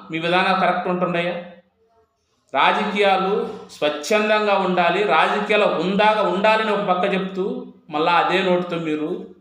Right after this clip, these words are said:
సైకో అంటారు, ఇంకొకటి అంటారు, ఇంకొకటి అంటారు. ఎట్లా అర్థం చేసుకోవాలి మిమ్మల్ని? మీరేమో పైకేమో ఒక రకంగా చెప్తుండ్రు, మీ నోటి నుంచి వచ్చే మాటలు ఒక రకంగా ఉన్నాయి.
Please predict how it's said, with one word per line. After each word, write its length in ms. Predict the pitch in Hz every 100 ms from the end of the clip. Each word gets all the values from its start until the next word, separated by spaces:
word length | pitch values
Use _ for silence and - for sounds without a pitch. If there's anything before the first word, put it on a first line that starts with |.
| _ _ _ _
సైకో 600 | - - 139 175 180 165
అంటారు, 640 | 151 139 127 131 - - - _ _ 147
ఇంకొకటి 480 | 151 180 190 185 170
అంటారు, 480 | 151 139 123 151 - - _ _ 151
ఇంకొకటి 520 | 196 196 226 226 208
అంటారు. 420 | 180 139 123 - - _ _ _ _ _ _ _ -
ఎట్లా 240 | 170 226
అర్థం 280 | 220 214 208
చేసుకోవాలి 380 | 208 202 196 190
మిమ్మల్ని? 340 | 185 185 180 - - - - _ _ _ _ _ _
మీరేమో 680 | 131 170 175 175 190 214 247
పైకేమో 460 | 190 208 202 214 226
ఒక 160 | 196 190
రకంగా 280 | 208 214
చెప్తుండ్రు, 500 | 214 196 196 165 151
మీ 280 | 185 202 208
నోటి 240 | 202 220 220
నుంచి 260 | 214 208
వచ్చే 120 | 208
మాటలు 320 | 185 180 202 175
ఒక 120 | 156
రకంగా 360 | 202 202 190
ఉన్నాయి. 500 | 156 135 160 - -